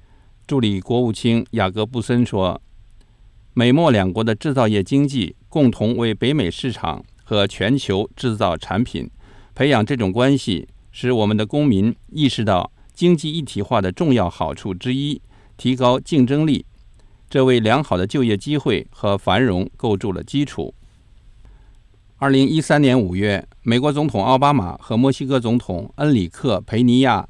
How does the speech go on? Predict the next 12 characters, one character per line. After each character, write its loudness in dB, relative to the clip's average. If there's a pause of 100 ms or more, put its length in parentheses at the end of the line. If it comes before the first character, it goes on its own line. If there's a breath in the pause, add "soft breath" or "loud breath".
涅 4
托 -2 (380 soft breath)
宣 2
布， 4
美 2
墨 2
高 0
层 -2
经 0
济 -2
对 0
话 0